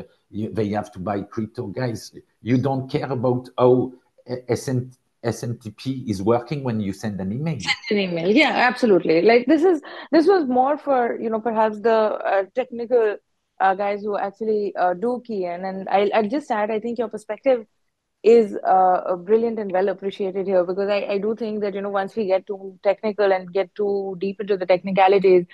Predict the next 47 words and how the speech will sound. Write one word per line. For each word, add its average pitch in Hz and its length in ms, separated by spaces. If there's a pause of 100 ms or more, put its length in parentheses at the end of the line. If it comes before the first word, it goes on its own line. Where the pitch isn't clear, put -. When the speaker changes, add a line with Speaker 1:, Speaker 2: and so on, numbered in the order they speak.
(220)
Speaker 2:
we 214 80
lose 220 220
a 208 80
certain 190 280
part 185 200
of 170 80
the 180 100
audience. 185 400
And 208 80
not 226 160
everybody 220 460
needs 202 320
to 202 260
really 185 240
understand 185 480
how 185 80
the 175 120
blockchain 175 440
works 170 340 (300)
or 202 80
different 220 300
chains 190 300
work 170 340
or 175 160
how 180 420
interoperability 185 840
works 165 320
or 175 100
how 180 160
different 180 400 (400)
chains 269 320
work 190 240
and 190 80
what 190 140
kind 196 140
of 185 100
tech 196 200
they 185 140
are 180 40
using 202 420
for 196 120
them 185 200
to 202 80
be 190 280 (440)
effectively 202 800
using 190 680
these, 185 380